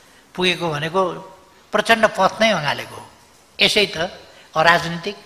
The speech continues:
अस्थिरताको खेती, देश कता जान्छ भन्ने कुराको मतलब छैन। त्यो कुरामा पुग्नु भनेको स्वाभाविक रूपमा यो प्रचण्ड पथ नै अँगालेको हो। प्रचण्ड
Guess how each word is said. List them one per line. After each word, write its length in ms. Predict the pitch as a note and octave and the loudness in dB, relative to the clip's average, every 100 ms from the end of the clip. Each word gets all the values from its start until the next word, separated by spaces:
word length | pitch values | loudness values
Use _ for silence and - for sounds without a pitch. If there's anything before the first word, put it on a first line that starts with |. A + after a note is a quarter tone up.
| - _ _ _ _ _ | -20 _ _ _ _ _
अस्थिरताको 680 | - F3 - A3 F3+ F3 D#3+ | -6 -4 -2 -2 0 0 -2
खेती, 320 | C#3+ D#3+ D#3 G#3+ - _ _ _ _ - | -6 -8 -8 -12 -14 _ _ _ _ -2
देश 200 | D3+ A3+ | 2 4
कता 280 | - F#3 G#3+ | 2 4 4
जान्छ 280 | G3+ G3 F#3 | 6 2 0
भन्ने 280 | F3 D#3+ F3 | -2 -2 -4
कुराको 300 | F3+ F3+ E3+ | 0 -2 -2
मतलब 280 | D#3+ D#3 E3 | -6 -6 -6
छैन। 240 | - F3+ G#3 G#3 - - _ _ _ _ _ - | -4 -4 -4 -10 -20 -20 _ _ _ _ _ -4
त्यो 300 | C#4+ D4 D4 | 0 0 0
कुरामा 360 | G3+ G3 G3 B3+ B3+ | 2 2 4 2 0
पुग्नु 320 | G#3 F3+ G3+ | -8 -4 -2
भनेको 320 | G#3 E3+ D#3+ G3+ | 0 0 0 -4
स्वाभाविक 480 | F#3+ D#3+ E3 E3+ | -4 -4 -4 -4
रूपमा 280 | E3 C#3 E3 A3+ - - - _ _ _ _ _ _ _ _ _ _ _ _ _ _ _ - | -8 -8 -8 -10 -14 -20 -20 _ _ _ _ _ _ _ _ _ _ _ _ _ _ _ -10
यो 160 | D#3 D3+ D3 | -6 -6 -8
प्रचण्ड 380 | - F3+ F#3+ F3 E3+ | -4 -4 -2 -2 -4
पथ 320 | - D#3 - | -4 -6 -4
नै 100 | F#3+ | -4
अँगालेको 480 | D#3+ B2+ A#2 - - | -4 -8 -10 -12 -18
हो। 100 | - - _ _ _ _ _ _ _ _ _ - - _ _ _ _ _ _ _ _ _ _ _ - | -20 -20 _ _ _ _ _ _ _ _ _ -20 -20 _ _ _ _ _ _ _ _ _ _ _ -2
प्रचण्ड 320 | G3+ B3+ B3 | 0 2 2